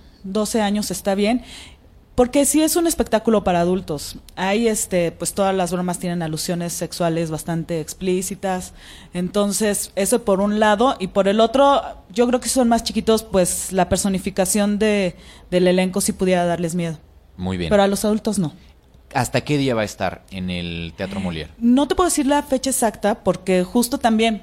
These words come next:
Speaker 1: fue muy curioso. Cuando llegaba me encontré a Suso Silva, este, estaba sin, sin maquillaje ni nada, y lo saludé y le dije, "Oye, qué bien que les ha ido, ¿no?".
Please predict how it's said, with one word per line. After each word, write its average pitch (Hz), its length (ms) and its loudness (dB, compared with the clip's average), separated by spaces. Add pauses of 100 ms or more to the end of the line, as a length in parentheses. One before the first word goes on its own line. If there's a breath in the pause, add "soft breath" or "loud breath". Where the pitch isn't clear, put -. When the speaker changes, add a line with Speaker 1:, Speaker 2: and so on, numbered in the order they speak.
(160)
Speaker 1:
fue 220 140 -2
muy 220 140 0
curioso. 190 580 0
Cuando 175 240 2
llegaba 202 400 6
me 233 100 6
encontré 185 500 2
a 196 100 2
Suso 208 260 0
Silva, 196 460 0 (520 loud breath)
este, 160 360 -2 (100)
estaba 180 320 0
sin, 160 840 -2
sin 175 160 0
maquillaje 185 520 2
ni 185 120 2
nada, 185 320 2 (280 loud breath)
y 175 60 -4
lo 190 140 6
saludé 220 640 6
y 185 80 -4
le 190 80 0
dije, 196 200 0
"Oye, 226 280 4
qué 233 80 2
bien 226 180 4
que 254 100 2
les 196 200 0
ha 202 100 4
ido, 208 180 2
¿no?". 196 260 2